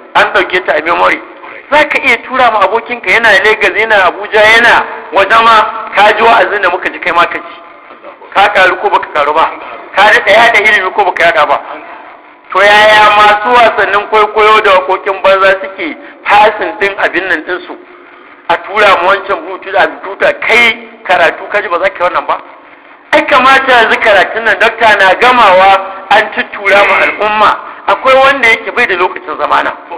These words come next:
Ko yanayin aikin shi, ko kasuwancin shi, ko shekarun shi, ko shi ji yake ba zai zo cikin yara ba, sai ka je ka kai mai ha gida. Alhaji da Allah ya ɗan ji wannan wa'azin da dokta ya mana. Ka taimaka ma addini, kuma ka taimake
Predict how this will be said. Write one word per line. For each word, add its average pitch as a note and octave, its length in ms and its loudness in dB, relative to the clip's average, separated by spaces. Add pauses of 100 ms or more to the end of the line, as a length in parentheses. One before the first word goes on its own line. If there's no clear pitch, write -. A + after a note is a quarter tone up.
(380)
Ko G3 120 0
yanayin G3+ 400 2
aikin G#3+ 360 -4
shi, - 100 -16
ko G#3 160 -14
kasuwancin G#3+ 640 -4
shi, G#3+ 240 -14 (260)
ko G3+ 120 0 (100)
shekarun F#3 480 -2
shi, F#3+ 240 -8 (220)
ko G3+ 120 2
shi G#3 240 -6
ji A3 80 -2
yake G#3 280 -2
ba E3 120 0
zai G3 140 0
zo F#3 180 -4
cikin F#3+ 220 -12
yara F3 300 2
ba, F#3 120 4 (460)
sai A3 100 -12
ka F3 140 -12
je E3 140 -4
ka F3 100 -12 (100)
kai F3 80 -4
mai D#3+ 160 -6
ha B2 100 -4
gida. B2+ 260 -2 (400)
Alhaji E3 320 -2
da F3 160 2
Allah F#3 180 2
ya D3+ 80 2
ɗan F3 240 -4
ji E3+ 60 -6
wannan F3+ 260 0
wa'azin D3 360 -2
da B2+ 80 -8
dokta C#3 300 -6
ya B2 60 -8
mana. A#2+ 180 -6 (540)
Ka D4+ 140 0
taimaka C#4 460 2
ma A#3 180 4
addini, A#3+ 400 0 (460)
kuma C4 200 0
ka C#4+ 100 2 (140)
taimake A3 320 2